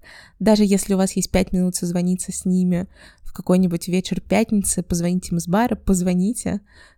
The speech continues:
зарядите их этой атмосферой и скажите, что вы их любите. Я все. На такой ноте сегодня завершаем второй сезон моего подкаста.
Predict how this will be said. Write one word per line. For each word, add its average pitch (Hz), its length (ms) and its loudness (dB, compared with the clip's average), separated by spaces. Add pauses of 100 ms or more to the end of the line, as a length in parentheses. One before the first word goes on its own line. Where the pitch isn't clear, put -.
зарядите 185 600 0
их 185 120 -2
этой 180 200 0
атмосферой 185 680 0
и 175 180 -2
скажите, 185 400 -2
что 180 200 -4
вы 175 120 0
их - 140 -6
любите. 175 460 -4 (920)
Я 208 440 0 (380)
все. 165 520 -4 (1300)
На 185 80 0
такой 196 320 2
ноте 196 380 0
сегодня 185 440 0
завершаем 175 600 -2
второй 175 420 0
сезон 175 480 -2 (240)
моего 180 260 0
подкаста. 233 680 -4